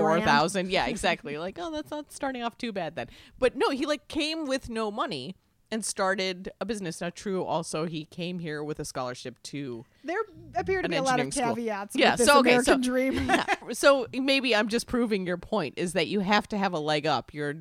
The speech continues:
Speaker 2: you know, you can't just be born with these traits. You have to have something or make it for yourself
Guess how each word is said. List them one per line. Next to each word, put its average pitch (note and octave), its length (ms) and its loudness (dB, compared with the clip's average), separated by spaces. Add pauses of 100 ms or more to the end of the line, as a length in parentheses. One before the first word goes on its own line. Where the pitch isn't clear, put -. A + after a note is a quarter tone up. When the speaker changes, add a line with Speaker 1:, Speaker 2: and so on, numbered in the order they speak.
(100)
Speaker 2:
you D3+ 140 -8
know, C3+ 180 -8 (240)
you E3+ 160 -10
can't F3+ 240 -4
just E3 220 -8
be D3 300 -6 (200)
born D#3 260 -8
with D3 140 -8
these C#3+ 220 -12
traits. C3+ 360 -8
You C#3+ 120 -6
have C#3+ 180 -4
to C3+ 220 -2
have E3+ 180 -6
something C#3 420 -6
or C3 80 -4
make E3+ 280 -4
it - 80 -8
for - 120 -10
yourself D3+ 680 -4